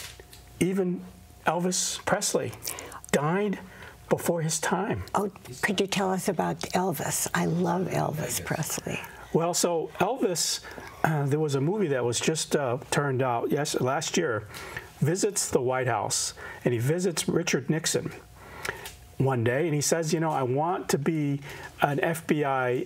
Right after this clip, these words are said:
Speaker 1: agent. I want to have a badge." This is all true story. Well, F-, uh, Nixon really wasn't interested in making him a, an agent. He, uh, he gives him a badge, but it's an honorary one,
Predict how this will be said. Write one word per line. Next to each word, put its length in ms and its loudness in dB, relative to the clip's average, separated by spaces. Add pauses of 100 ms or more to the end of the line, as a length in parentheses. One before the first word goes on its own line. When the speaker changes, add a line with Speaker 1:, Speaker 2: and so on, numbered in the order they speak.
Speaker 1:
agent. 480 0
I 80 0
want 360 0
to 100 2
have 240 0
a 60 2
badge." 520 -2 (500)
This 180 2
is 120 0
all 180 0
true 240 0
story. 320 0 (680)
Well, 380 2 (400)
F-, 240 0
uh, 420 0
Nixon 480 0
really 200 0
wasn't 320 0
interested 440 0
in 200 0
making 300 0
him 120 2
a, 80 2
an 240 0
agent. 600 0 (360)
He, 320 2
uh, 200 2
he 160 2
gives 260 2
him 80 2
a 80 2
badge, 560 0
but 140 2
it's 120 0
an 80 2
honorary 480 2
one, 380 2